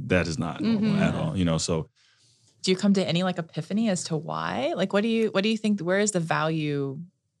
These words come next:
Speaker 3: imbalance? Like, and, and I think for me, like, when I hear it, I think, like, the reason why I probably work through lunch most days or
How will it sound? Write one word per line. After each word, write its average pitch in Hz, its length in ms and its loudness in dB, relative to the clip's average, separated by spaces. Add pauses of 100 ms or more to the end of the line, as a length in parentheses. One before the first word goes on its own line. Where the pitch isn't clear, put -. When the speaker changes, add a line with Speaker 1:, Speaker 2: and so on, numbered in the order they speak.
(140)
Speaker 3:
imbalance? 135 840 0
Like, - 360 -2 (340)
and, 170 220 2
and 175 80 6
I 185 80 6
think 240 260 -2
for 151 580 2
me, 156 260 2
like, 98 200 -2
when 156 100 0
I 139 80 2
hear 160 300 0
it, 139 80 2
I 131 140 2
think, 156 180 -4
like, 156 200 0
the 156 80 -2
reason 156 240 0
why 139 420 0
I 135 560 -2 (520)
probably 131 400 0
work 139 280 -2
through 135 240 -2
lunch 131 280 0
most - 340 -4 (100)
days 131 480 -2
or 131 440 -4